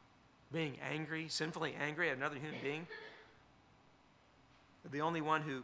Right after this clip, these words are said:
committed no sin, neither was deceit found in his mouth. The one who hung on the cross for angry sinners in their place,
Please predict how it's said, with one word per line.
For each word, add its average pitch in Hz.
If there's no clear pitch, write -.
committed 147
no 135
sin, 147
neither 139
was 127
deceit 135
found 139
in 127
his 123
mouth. 131
The 135
one 147
who 131
hung 160
on 151
the 139
cross 135
for -
angry 151
sinners 120
in 175
their 151
place, 120